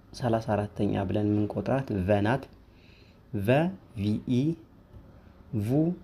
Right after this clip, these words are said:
ቪ ዩ፣ ቪ ቪ አይ፣ ቫ ቪ ኤ፣ ቬ ቪ ኢ፣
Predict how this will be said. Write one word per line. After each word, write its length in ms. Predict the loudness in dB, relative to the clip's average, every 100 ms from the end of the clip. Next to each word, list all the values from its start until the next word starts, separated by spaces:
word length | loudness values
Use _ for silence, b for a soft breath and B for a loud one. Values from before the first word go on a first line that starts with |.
| -4
ቪ 120 | 0 2 2
ዩ፣ 140 | 2 2 0 -4 -10 -20 -20 -20 B B B -6
ቪ 220 | -2 0 0 -2 -8 -12 -6
ቪ 100 | 0 0 0
አይ፣ 200 | 0 2 0 -4 -16 B B B B B -12 -4
ቫ 200 | 4 6 6 2 -6 -18 -10
ቪ 100 | -4 -2 -2 2
ኤ፣ 100 | 2 2 0 -8 -20 -20 -20 -20 -16 -8
ቬ 120 | 0 4 6 6 4 -2 -14
ቪ 80 | -2 -2 0 -2
ኢ፣ 120 | 0